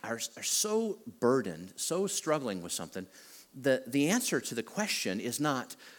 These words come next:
I necessarily, I need God to move mountains. I need God to calm the storm. The answer is I need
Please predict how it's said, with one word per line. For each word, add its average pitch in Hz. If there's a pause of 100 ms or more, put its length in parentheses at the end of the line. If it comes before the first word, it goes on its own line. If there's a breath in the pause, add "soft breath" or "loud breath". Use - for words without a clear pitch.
(140 loud breath)
I 117 (340)
necessarily, 147
I 107
need 123
God 123
to 98
move 110 (280 loud breath)
mountains. 117
I 104
need 127
God 110
to 101
calm 123
the 92
storm. 131 (360 loud breath)
The 123
answer 185
is 107
I 107
need 101